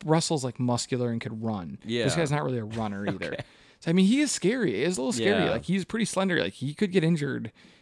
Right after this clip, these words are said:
Speaker 1: He could, n-, you know, have a lot of
Speaker 2: Anybody can
Speaker 1: passes
Speaker 2: get
Speaker 1: knocked
Speaker 2: injured,
Speaker 1: down.
Speaker 2: but
Speaker 1: Like,
Speaker 2: yeah.
Speaker 1: it might not go well. And so I'm just hoping enough teams think it might not go well
Speaker 2: Yeah.
Speaker 1: for him to fall right into our
Speaker 2: All
Speaker 1: hands.
Speaker 2: right. That'd
Speaker 1: And
Speaker 2: be,
Speaker 1: so
Speaker 2: I mean, that would be exciting.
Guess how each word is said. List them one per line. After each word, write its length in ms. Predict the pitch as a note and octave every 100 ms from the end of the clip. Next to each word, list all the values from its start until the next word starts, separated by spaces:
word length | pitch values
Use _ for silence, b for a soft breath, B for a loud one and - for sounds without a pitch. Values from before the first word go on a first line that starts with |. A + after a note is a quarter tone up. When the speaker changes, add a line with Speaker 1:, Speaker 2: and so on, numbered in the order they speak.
| B
Speaker 1:
He 200 | - C#3+
could, 320 | D#3+ D#3 C3
n-, 340 | B2+ B2+ - -
you 100 | C3+
know, 100 | A#2+
have 100 | A#2
a 60 | A#2+
lot 160 | C#3+
of 80 | E3+
Speaker 2:
Anybody 20 |
can 80 | D#3+
Speaker 1:
passes 320 | F3 E3+ D3+
Speaker 2:
get 60 | D3
Speaker 1:
knocked 140 | C3+ C#3
Speaker 2:
injured, 140 | -
Speaker 1:
down. 280 | B2 D#3 -
Speaker 2:
but 60 | G2
Speaker 1:
Like, 100 | D#2+
Speaker 2:
yeah. 60 | D#2 B B B -
Speaker 1:
it 140 | C#3+
might 220 | C#3 E3
not 200 | E3+ E3+
go 140 | - C#3+
well. 400 | C3 D2+ D3 F3 -
And 180 | C3+ C3
so 120 | B2+
I'm 160 | C3
just 140 | C3 -
hoping 340 | C#3+ C3+ C3
enough 260 | A#2+ A#2 -
teams 380 | B2 B2 A#2+ -
think 220 | A#2 G#2+
it 80 | G#2
might 160 | B2
not 160 | A#2+ G#2+
go 120 | G#2
well 300 | G#2 A#2+ D3+ -
Speaker 2:
Yeah. 240 | A2 G#2 G#2
Speaker 1:
for 100 | C3+
him 160 | C3+ A#2
to 60 |
fall 260 | - G2 E2+
right 140 | A2
into 160 | - A2+
our 60 | -
Speaker 2:
All 80 |
Speaker 1:
hands. 340 | A2+ A2+ C3+ A#3
Speaker 2:
right. 120 | - B B -
That'd 80 |
Speaker 1:
And 80 | B2+
Speaker 2:
be, 60 | C#3
Speaker 1:
so 140 | A#2
Speaker 2:
I 20 | A#2
mean, 200 | D3 C#3+
that 140 | A#2+
would 140 | D3+
be 140 | C3+ D#3
exciting. 540 | D#3 C#3 F3+ D3+ E3+